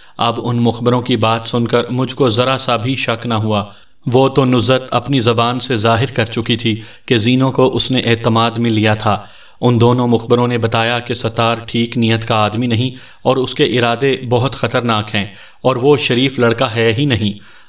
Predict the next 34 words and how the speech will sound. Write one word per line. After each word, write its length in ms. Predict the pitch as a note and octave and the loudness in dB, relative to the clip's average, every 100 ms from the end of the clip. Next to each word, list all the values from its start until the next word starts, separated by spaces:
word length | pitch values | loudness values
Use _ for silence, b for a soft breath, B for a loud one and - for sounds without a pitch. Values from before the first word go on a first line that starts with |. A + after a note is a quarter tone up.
| B | B
दोनों 300 | B2+ D#3 E3 | 2 4 4
मुखबरों 380 | D#3 D3+ D#3 D#3 | 0 0 2 2
ने 80 | D3 | 0
कहा 260 | C#3 B2+ C3+ | -2 -2 -2
कि 140 | - | -2
वो 200 | A2+ C3 | 2 2
कोई 240 | C3 C3+ C3 | 4 2 2
शहादत 520 | - A2+ A#2 B2 B2 | 0 0 0 -2 -4
पेश 280 | B2 A#2 - | -2 -2 0
नहीं 180 | A2+ C3 | -2 -2
कर 140 | B2+ | -2
सकते, 420 | A2+ A#2+ A#2 A#2+ A#2 A2+ B B | -2 -4 -4 -4 -4 -8 B B
लेकिन 360 | E3+ B2 B2 B2+ B2 | 2 2 2 -2 -2
ये 240 | A2+ D3 | 2 2
सच 320 | C#3 B2+ - | 2 -2 0
है 100 | B2+ | 0
कि 120 | B2 B2 | 0 -2
सत्तार 500 | - - A#2+ B2 B2 | -2 0 0 0 -2
ने 140 | B2 | -2
दो 220 | A2 A#2 A#2+ | 2 2 2
तीन 280 | B2+ B2+ | 0 0
मौक़ों 340 | B2+ A2+ A2+ B2+ | 2 2 2 0
पर 140 | A#2 | 0
कहा 240 | A2 G#2 B2+ | -2 -2 -2
था 180 | A#2 G#2+ G#2+ B B | -2 -4 -4 B B
कि 80 | - | -2
वो 280 | A2+ C3 C3 C3 | 2 4 2 0
नुज़रत 340 | A#2+ A2+ C3+ | -2 -2 -2
के 100 | C3+ | -4
साथ 300 | - B2 B2 | 0 0 0
शादी 420 | - B2+ A#2+ A#2 B2 | -2 0 0 0 -4
करके 400 | B2+ A#2+ A#2 B2+ | -2 -2 -2 -4
ही 180 | A#2+ D3 | -2 -2
रहेगा, 380 | A2+ A#2 A#2+ | 0 0 0